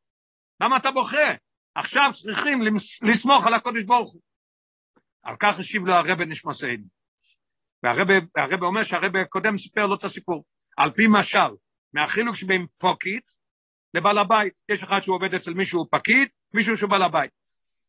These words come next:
גם אם הוא מוסר לו העסק ב-, פקיד, גם אם הוא מוסר לו העסק בלב שלם ואמת לאמיתו, במשך כל היום כשנמצא בו עסק, עובד ומסייגע בכל כוח נפשו,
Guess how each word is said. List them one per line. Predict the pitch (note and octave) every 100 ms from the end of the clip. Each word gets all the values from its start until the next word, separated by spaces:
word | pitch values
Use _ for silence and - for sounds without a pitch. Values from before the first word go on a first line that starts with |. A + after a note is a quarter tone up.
| _
גם | C#3 A#3+ D4+
אם | C4
הוא | A#3+
מוסר | A3 A#3+ A3
לו | G#3
העסק | F#3+ F#3 A3 G#3+ F3+
ב-, | F#3 F#3+ -
פקיד, | A#3+ - C3 _ -
גם | F#3+ B3+
אם | B3
הוא | G#3+
מוסר | G3+ A3+ G#3+
לו | F#3 F3
העסק | G#3+ G3+ F3
בלב | F3+ G3+ E3
שלם | - G#3 F#3+ F3
ואמת | F3+ G3+ -
לאמיתו, | F3 F3 G#3 E3+ D3+ D3+ _ _ -
במשך | C#3 A#3 G#3 -
כל | A3 A3
היום | G3 G#3+ G#3
כשנמצא | F#3 G3+ G3+ G3+
בו | F3
עסק, | G#3 G#3 F#3+
עובד | - G3+ F#3+ F#3
ומסייגע | F#3 D#3+ E3 E3 G3
בכל | F#3+ F3+ F3
כוח | G3 F#3 F#3 F#3+
נפשו, | G3+ G3+ D#3+